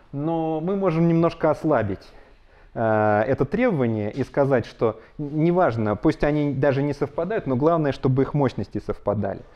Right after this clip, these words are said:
А почему мы можем требовать, э, достаточно для нас требования, чтобы их мощности совпадали?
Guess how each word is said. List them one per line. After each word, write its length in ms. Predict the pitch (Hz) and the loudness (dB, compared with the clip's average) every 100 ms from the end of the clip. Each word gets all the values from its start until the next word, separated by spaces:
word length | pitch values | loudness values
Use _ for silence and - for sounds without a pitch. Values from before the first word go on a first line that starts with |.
| - - | -20 -6
А 100 | 123 | -4
почему 300 | - 220 214 | -4 -2 -2
мы 140 | 165 | -2
можем 380 | 151 147 131 123 | -4 -6 -6 -10
требовать, 560 | - 202 190 143 - - | -4 -2 -2 -4 -6 -10
э, 640 | 127 120 117 113 110 107 | -10 -6 -4 -4 -4 -6
достаточно 720 | 107 123 - 143 123 107 110 98 | 0 -2 2 -2 0 -6 -4 -2
для 160 | 113 | -2
нас 200 | 139 185 | -2 -4
требования, 580 | - 151 165 135 123 110 | -6 -6 -4 -4 -8 -8
чтобы 320 | - 120 120 | -10 -8 -6
их 120 | 117 | -8
мощности 440 | 139 139 123 - 120 | -6 -8 -8 -14 -12
совпадали? 540 | 123 - 135 113 95 | -12 -6 -4 -2 -6